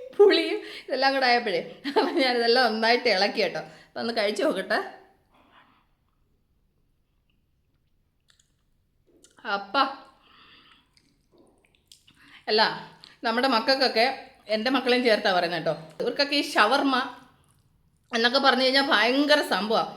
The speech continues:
എൻ്റെ പൊന്നു മക്കളെ, ഈ ഷവർമ്മ തിന്നുന്നവരോടൊക്കെ പറയാം, ഞാൻ അങ്ങനെ ഷവർമ്മയോടൊന്നും വലിയ താല്പര്യം കാണിക്കുന്ന ആളല്ല കേട്ടോ. എപ്പോഴെങ്കിലും കഴിച്ചിട്ടില്ലെന്നല്ല ഞാൻ പറയുന്നത്, എപ്പോഴെങ്കിലും ഞാൻ കഴിച്ചിട്ടുണ്ട്, ഇല്ലെന്നല്ല. പക്ഷേ ഈ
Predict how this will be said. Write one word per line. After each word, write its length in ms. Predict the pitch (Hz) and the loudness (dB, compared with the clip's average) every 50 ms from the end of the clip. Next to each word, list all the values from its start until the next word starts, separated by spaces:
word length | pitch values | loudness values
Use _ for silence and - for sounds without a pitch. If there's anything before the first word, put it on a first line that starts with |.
| - - - - | -18 -20 -18 -6
എൻ്റെ 120 | - 262 262 262 | -4 0 2 2
പൊന്നു 180 | 247 262 302 294 269 | 2 2 4 2 2
മക്കളെ, 260 | 233 - 226 233 240 226 - 226 240 | 0 2 2 4 4 2 2 -2 -6
ഈ 40 | 254 - | -2 0
ഷവർമ്മ 300 | 240 196 208 226 254 277 240 | 0 0 0 -2 -2 -2 -2
തിന്നുന്നവരോടൊക്കെ 540 | 214 220 226 226 226 214 202 202 202 202 196 196 | -2 -2 -2 -2 0 0 0 -2 -2 -2 -2 0
പറയാം, 220 | 180 175 175 170 - - - - - 294 254 226 208 | 2 2 0 0 -2 -12 -14 -6 -2 -2 0 0 0
ഞാൻ 200 | 196 202 220 240 285 330 - - - - - - | 0 0 0 -2 -2 -6 -6 -12 -20 -20 -18 -10
അങ്ങനെ 200 | 269 285 294 294 311 311 | -4 -2 2 2 2 2
ഷവർമ്മയോടൊന്നും 540 | - 277 277 277 269 277 277 262 269 262 247 | 2 2 2 2 2 2 2 2 2 0 2
വലിയ 100 | 247 247 226 | 2 2 2
താല്പര്യം 260 | 220 214 226 226 226 | 2 0 -2 0 0
കാണിക്കുന്ന 240 | 214 208 208 214 202 190 | 0 -2 0 -2 -2 0
ആളല്ല 180 | 185 180 170 170 165 | 0 0 0 0 -2
കേട്ടോ. 160 | 160 160 147 - - - - 226 226 220 | -2 -4 -8 -12 -12 -10 0 0 0 0
എപ്പോഴെങ്കിലും 600 | - 302 320 339 349 370 370 339 403 415 466 440 440 - - - | 2 2 2 2 2 0 -2 0 2 2 2 0 -2 -6 0 2
കഴിച്ചിട്ടില്ലെന്നല്ല 580 | 302 285 285 339 262 320 285 302 294 269 240 240 233 | 2 2 2 0 -4 -2 -2 0 0 4 4 4 4
ഞാൻ 80 | 233 220 | 4 2
പറയുന്നത്, 220 | 214 214 269 - - | 0 0 -2 -2 -2
എപ്പോഴെങ്കിലും 340 | - 226 226 240 254 262 262 | -2 -2 0 0 0 0 -2
ഞാൻ 80 | 254 247 214 | 0 0 0
കഴിച്ചിട്ടുണ്ട്, 460 | 202 240 254 277 247 240 - 220 233 208 | 0 0 -2 -2 -2 -2 0 2 0 0
ഇല്ലെന്നല്ല. 320 | 196 208 190 165 165 214 - - - - - - - | 0 0 -2 -4 -6 -6 -8 -10 -16 -20 -20 -20 -18
പക്ഷേ 180 | - - 359 370 | -8 -4 -2 0
ഈ 40 | 403 | 0